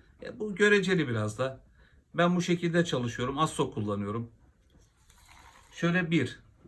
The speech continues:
iki, üç, dört kulaç. Şimdi niye dört kulaç? Ee, hep işte konuştuk ya ihtilaflar var diye. Şimdi bu lüfer yakalandığında su üstüne vuruyor kendini. Taklalar atmaya başlıyor.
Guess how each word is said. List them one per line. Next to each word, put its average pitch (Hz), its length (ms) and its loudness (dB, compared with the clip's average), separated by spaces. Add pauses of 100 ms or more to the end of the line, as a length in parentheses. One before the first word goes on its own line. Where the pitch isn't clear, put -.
(1400)
iki, 143 440 -4 (1900)
üç, 156 460 -4 (920)
dört 180 240 0
kulaç. - 380 -6 (1200)
Şimdi 196 360 0
niye 220 240 6
dört 180 220 4
kulaç? 147 500 0
Ee, 135 600 -4
hep 175 200 -2
işte 156 300 -4
konuştuk 170 460 -2
ya 147 100 2
ihtilaflar 139 600 0
var 113 280 0
diye. 101 260 -6 (1500)
Şimdi 196 320 0
bu 196 100 2
lüfer 190 260 2
yakalandığında 185 760 2
su 180 180 -4
üstüne 175 300 0
vuruyor 131 360 2
kendini. 123 400 -2
Taklalar 160 440 2
atmaya 147 400 0
başlıyor. 104 420 -4